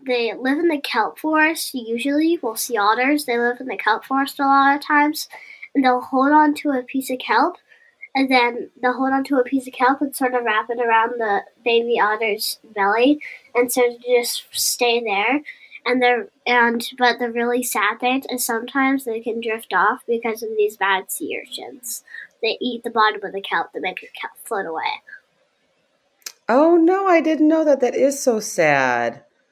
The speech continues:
Speaker 1: Uh-huh.
Speaker 2: But, but hopefully
Speaker 1: But
Speaker 2: the good mamas can help keep their babies with them, right?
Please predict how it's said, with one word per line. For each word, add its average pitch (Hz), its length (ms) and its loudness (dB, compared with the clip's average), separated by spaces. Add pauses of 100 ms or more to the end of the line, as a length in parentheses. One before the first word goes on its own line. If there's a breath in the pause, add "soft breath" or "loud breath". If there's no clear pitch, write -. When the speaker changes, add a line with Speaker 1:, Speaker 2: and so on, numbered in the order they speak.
(220)
Speaker 1:
Uh-huh. - 420 -14
Speaker 2:
But, - 260 -2 (280)
but - 160 2
hopefully 294 300 4
Speaker 1:
But 233 40 2
Speaker 2:
the 247 80 2
good 214 180 2
mamas 175 420 2
can 170 140 -2
help 165 260 0
keep 156 200 -10
their 156 120 -2
babies 147 420 0
with 143 220 -2
them, 117 200 -2
right? 147 420 -2